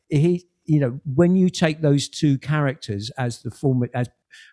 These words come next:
providing you with the formative part of your life, you know, we, you know, the, the influence that our parents have bestowed on us, uh, through i-, i-, i-, i-, is what shapes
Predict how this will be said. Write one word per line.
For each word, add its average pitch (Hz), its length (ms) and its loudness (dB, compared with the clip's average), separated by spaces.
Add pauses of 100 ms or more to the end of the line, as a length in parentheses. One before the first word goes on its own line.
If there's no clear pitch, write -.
(100)
providing 131 440 2
you 127 120 4
with 117 140 -2
the 123 80 -4
formative 143 720 0
part 135 280 -2
of 117 120 -8
your 117 120 0
life, 120 640 -4
you 151 100 4
know, 113 100 2
we, 139 380 4 (100)
you 147 160 0
know, 135 200 -8
the, 131 220 -2
the 139 220 4
influence 151 560 0
that 139 180 -6
our 135 160 0
parents 127 640 -4 (100)
have 120 240 -6
bestowed 135 560 0
on 117 420 -2 (220)
us, 113 440 -6 (580)
uh, 120 240 -4
through 139 400 -4 (160)
i-, 160 60 -4
i-, 156 340 -4
i-, 143 220 -2
i-, 147 260 -10
is 143 180 -2
what 170 180 0
shapes - 640 -2